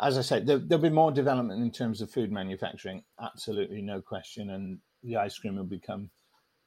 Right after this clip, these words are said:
gradually, or ice cream made with Doug will gradually become more available, that's for, that's for certain. Um, in terms of where you can buy Doug at the moment, you can buy it from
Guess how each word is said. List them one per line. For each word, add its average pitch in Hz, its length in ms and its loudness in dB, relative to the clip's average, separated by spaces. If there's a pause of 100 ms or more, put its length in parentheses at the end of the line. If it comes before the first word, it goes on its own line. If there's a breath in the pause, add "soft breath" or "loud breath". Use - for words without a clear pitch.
(200)
gradually, 104 720 -2
or 107 240 -6
ice 127 180 -2
cream 117 220 2
made 117 200 2
with 101 140 -4
Doug 101 160 -2
will 101 160 -2
gradually 101 480 -6
become 98 180 -6
more 95 220 -4
available, 95 500 -6
that's - 260 -10
for, - 120 -16 (100)
that's - 240 -8
for 113 120 -14
certain. 107 520 -10 (600 loud breath)
Um, 110 640 4 (800)
in 127 120 -2
terms 135 300 0
of 123 60 4
where 127 120 6
you 117 140 4
can 113 180 2
buy 123 240 6
Doug 113 240 2
at 120 120 0
the 113 80 -2
moment, 113 340 0
you 104 60 -10
can 110 160 -4
buy 101 220 2
it 73 140 -6
from 98 680 -4